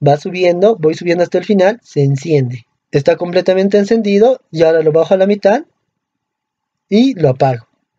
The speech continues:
Y se apaga por completo. Eso es lo que tienen que hacer, nada más.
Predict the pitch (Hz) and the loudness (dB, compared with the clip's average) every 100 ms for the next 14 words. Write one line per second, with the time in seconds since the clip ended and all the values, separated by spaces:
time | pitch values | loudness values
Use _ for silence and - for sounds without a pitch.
0 | _ - 220 208 147 147 131 131 135 131 | _ -2 0 0 0 0 0 -2 -6 -6
1 | 131 127 123 117 - _ _ _ _ _ | -6 -6 -8 -12 -20 _ _ _ _ _
2 | _ - 196 202 196 202 202 190 185 254 | _ -4 0 0 0 0 0 0 0 0
3 | 285 214 185 175 208 269 | 0 2 2 2 0 0